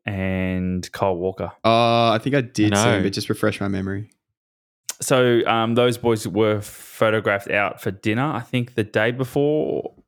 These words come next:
Speaker 1: um, a game, so match day minus two, I think it was. And, um, yeah, they were like, "Oh, what are they doing out? They shouldn't be out this close to a game," et cetera, et cetera. And, um, they told Pep that,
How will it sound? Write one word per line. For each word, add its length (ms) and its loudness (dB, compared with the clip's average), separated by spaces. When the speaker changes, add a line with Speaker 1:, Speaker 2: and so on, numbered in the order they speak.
Speaker 1:
um, 520 0
a 60 -2
game, 300 -2
so 120 0
match 280 -2
day 120 0
minus 320 -2
two, 380 -2
I 40 -4
think 220 -6
it 60 -4
was. 300 -2
And, 380 2
um, 720 0
yeah, 200 4
they 100 2
were 80 4
like, 240 2
"Oh, 240 4
what 200 2
are 40 2
they 140 4
doing 320 0
out? 200 0
They 60 -2
shouldn't 260 -2
be 140 2
out 140 -2
this 100 -8
close 280 -2
to 100 -10
a 40 -10
game," 460 -2
et 100 -12
cetera, 300 -2
et 80 -6
cetera. 560 0
And, 380 -2
um, 220 -2
they 120 0
told 340 -2
Pep 240 0
that, 240 -2